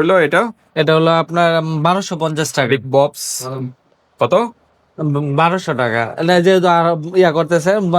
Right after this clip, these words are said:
Speaker 2: আর পঞ্চাশ টাকা কমাইছে, বারোশো টাকা।
Speaker 1: বারোশো টাকা।
Speaker 2: জি,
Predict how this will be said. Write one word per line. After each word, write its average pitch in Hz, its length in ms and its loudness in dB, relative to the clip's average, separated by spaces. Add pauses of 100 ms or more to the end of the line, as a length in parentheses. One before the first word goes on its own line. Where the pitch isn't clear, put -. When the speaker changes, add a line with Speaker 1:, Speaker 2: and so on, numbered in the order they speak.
(120)
Speaker 2:
আর 160 200 2
পঞ্চাশ 180 280 0
টাকা 180 160 2
কমাইছে, 160 300 0
বারোশো 156 440 0
টাকা। 107 180 -2
Speaker 1:
বারোশো 127 420 0
টাকা। 107 200 0
Speaker 2:
জি, 131 160 2